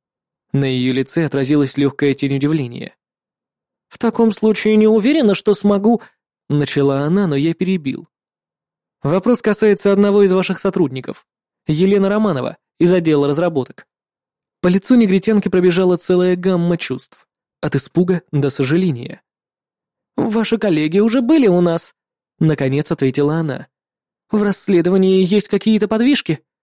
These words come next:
«Простите, но вы превратно меня поняли», ответил я. «Она мать моего ребенка». Негритянка тяжело вздохнула и посмотрела на меня большими влажными глазами. «Ох, сочувствую, сэр», проговорила она.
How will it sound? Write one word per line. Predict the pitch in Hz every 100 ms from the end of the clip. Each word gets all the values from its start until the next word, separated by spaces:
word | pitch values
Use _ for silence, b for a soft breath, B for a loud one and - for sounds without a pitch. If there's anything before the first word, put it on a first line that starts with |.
| _ _ _ _ _ _ _ _ _ _
«Простите, | 175 139 - 170 -
но | 139
вы | 143 139
превратно | 147 156 143 139
меня | 143 151
поняли», | 190 143 127 139 _ _ -
ответил | 160 139 131 139
я. | 131 - - _ _ _ _ _ -
«Она | 160 175 202
мать | 190 196
моего | 196 196 190
ребенка». | 208 202 165 117 - _ _ _ _ _ _ _ _ _ -
Негритянка | 147 139 139 147 131 139
тяжело | 135 143 143
вздохнула | 127 135 - 180 151 - _ _ -
и | 160
посмотрела | 160 170 165 202 175
на | 165
меня | 170 175
большими | 139 - 185 190
влажными | 135 143 151 151 147
глазами. | 156 151 139 123 175 _ _ _ _ _ _ _ _ _ _
«Ох, | 208 175 -
сочувствую, | - - - - 254 - 202 202
сэр», | 196 - 196 180 _ _ _ _
проговорила | - 139 131 131 131 135
она. | 139 131 135